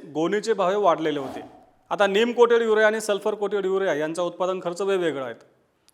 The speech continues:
म्हणजेच सरकार जे काही युरियाच्या एका बॅगेला अनुदान देतं,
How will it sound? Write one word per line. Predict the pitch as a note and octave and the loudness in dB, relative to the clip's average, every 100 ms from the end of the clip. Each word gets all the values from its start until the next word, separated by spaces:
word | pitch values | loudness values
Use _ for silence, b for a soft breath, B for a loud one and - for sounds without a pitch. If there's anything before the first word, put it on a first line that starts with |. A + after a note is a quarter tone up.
| _ | _
म्हणजेच | D3+ F#3 F#3 F3+ - | -6 -2 0 0 -2
सरकार | D#3 D3 G3+ | -4 0 0
जे | G3+ G3+ | 0 -2
काही | G#3 | 0
युरियाच्या | F#3 F#3 F#3 G3 | 0 -2 -2 -4
एका | F#3 F#3+ | -4 -4
बॅगेला | F3 E3 F3 E3 | -4 -2 -2 -2
अनुदान | E3+ G3 A#3 | 0 2 2
देतं, | F#3+ D3 D3 | 2 -2 -4